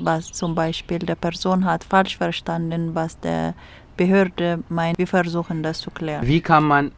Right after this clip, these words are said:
Speaker 2: äh, die anderen entsprechenden Probleme, die du gerade erklärt hast, lösen? Zum Beispiel, wenn eine traurige Geschichte erzählt wird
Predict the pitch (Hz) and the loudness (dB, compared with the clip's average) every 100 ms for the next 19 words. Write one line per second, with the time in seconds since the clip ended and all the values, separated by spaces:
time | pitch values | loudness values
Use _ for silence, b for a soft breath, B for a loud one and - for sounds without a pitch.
0 | - 123 120 113 120 120 131 127 127 113 | -6 -2 0 0 -2 0 0 0 -2 -4
1 | 113 - - 120 123 123 110 107 110 101 | -6 -8 -6 -4 -2 -4 -4 -6 -4 -2
2 | 120 120 101 92 110 107 104 B B - | -2 -2 -4 -6 -6 -4 -6 B B -2
3 | 107 113 110 120 123 127 B B B 104 | 2 4 4 2 0 -4 B B B -4
4 | 113 113 123 - 113 - - 98 113 127 | 0 0 2 2 2 2 -2 4 4 4
5 | 147 147 117 107 107 - 107 104 110 110 | 2 0 0 0 -2 -2 -6 -2 2 2
6 | 110 - 104 110 104 117 127 131 123 127 | 0 -2 2 2 8 10 10 10 6 4
7 | 110 110 - 156 - 147 113 - 120 127 | 4 2 4 2 4 4 4 2 2 2
8 | 127 120 143 - | 2 2 2 0